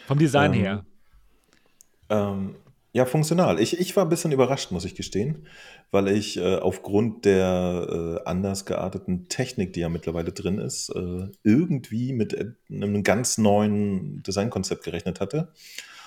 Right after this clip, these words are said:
Speaker 2: Und das ist ja jetzt so eine, so eine ganz, äh, sanfte Evolution des gehabten P S V R eins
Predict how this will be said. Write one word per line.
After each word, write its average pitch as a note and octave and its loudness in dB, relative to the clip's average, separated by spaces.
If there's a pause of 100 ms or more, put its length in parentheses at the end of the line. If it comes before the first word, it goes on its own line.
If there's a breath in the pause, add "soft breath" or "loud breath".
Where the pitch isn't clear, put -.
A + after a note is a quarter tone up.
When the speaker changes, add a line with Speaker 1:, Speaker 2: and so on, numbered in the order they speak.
(120 loud breath)
Speaker 2:
Und G2+ 2
das A2 8
ist - 0
ja A2+ 10
jetzt G#2+ 8
so G#2+ 2
eine, G#2 6
so G2 4
eine G2 4
ganz, - 0
äh, - -4
sanfte G#2 2
Evolution G#2 0
des - -4
gehabten G2 0
P G2+ -6
S G2 -4
V - 0
R F2+ -2
eins - -4